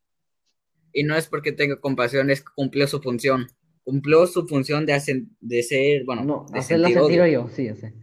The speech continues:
Speaker 1: hacia ella.
Speaker 2: De que la quieras matar de un puñetazo y arrancarle los
Speaker 1: Cumplió
Speaker 2: dedos.
Speaker 1: su función. Y cumplió más de la cuenta, en serio, porque en serio en la vida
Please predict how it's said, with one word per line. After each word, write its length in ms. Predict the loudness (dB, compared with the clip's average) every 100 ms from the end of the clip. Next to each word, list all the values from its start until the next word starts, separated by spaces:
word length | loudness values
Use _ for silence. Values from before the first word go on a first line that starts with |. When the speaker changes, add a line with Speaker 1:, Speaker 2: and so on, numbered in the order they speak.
| -14
Speaker 1:
hacia 340 | -14 -6 0 2
ella. 240 | 2 2
Speaker 2:
De 80 | -4
que 80 | -4
la 120 | -4
quieras 260 | 0 0 0
matar 260 | -2 -2
de 80 | -2
un 160 | -4 -2
puñetazo 640 | -2 0 0 -2 -4 -4
y 60 |
arrancarle 580 | -4 -4 -10 -8 -8 -6
los 80 | -4
Speaker 1:
Cumplió 180 | -4 2 2
Speaker 2:
dedos. 100 | 2
Speaker 1:
su 60 | _
función. 500 | _ -14 -8 -8 -10 _ _ _ _ -4
Y 160 | -2 -2
cumplió 440 | -6 -6 4 4 6
más 180 | 2
de 100 | 2 2
la 120 | 2
cuenta, 400 | 0 -2 0 0
en 120 | 0
serio, 280 | 0 -2 -2
porque 340 | -6 -6 -2
en 120 | -2 -2
serio 240 | -2 0
en 120 | 0
la 100 | 2
vida 320 | 4 4 4